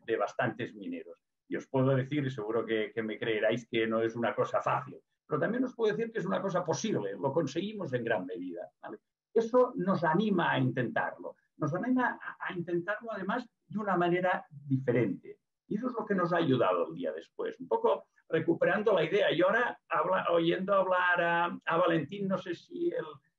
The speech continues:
que inventó la palabra es Carlos o, o, o Fa-, o, o Gonzalo Fanjul,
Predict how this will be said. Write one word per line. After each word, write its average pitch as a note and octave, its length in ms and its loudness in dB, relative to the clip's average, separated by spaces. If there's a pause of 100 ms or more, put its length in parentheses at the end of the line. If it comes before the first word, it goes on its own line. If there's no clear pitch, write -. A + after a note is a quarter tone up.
(120)
que E3 80 -2
inventó D3+ 360 0
la E3 140 4
palabra D3+ 320 4
es C#3+ 160 -4
Carlos F3+ 540 2
o, E3 60 4
o, D3 840 4
o C3 40 0
Fa-, C#3 280 2
o, B2+ 440 6
o A#2+ 40 2
Gonzalo D3 420 2
Fanjul, E3+ 440 2